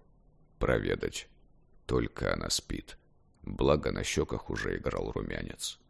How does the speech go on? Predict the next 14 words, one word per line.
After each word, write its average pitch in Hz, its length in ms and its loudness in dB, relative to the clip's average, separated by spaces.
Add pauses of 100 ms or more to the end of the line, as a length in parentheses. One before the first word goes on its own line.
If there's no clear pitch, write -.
(300)
Капельницу 52 600 0
поставили. - 720 -2 (440)
Медсестру 85 680 6
к 82 100 -2
ней 85 160 8
приставили, 52 840 0
которая - 420 -4
ни 55 120 -4
на 53 120 -2
шаг - 320 0
от - 120 0
неё 50 160 -4
не 53 120 -4
отходит. - 680 -8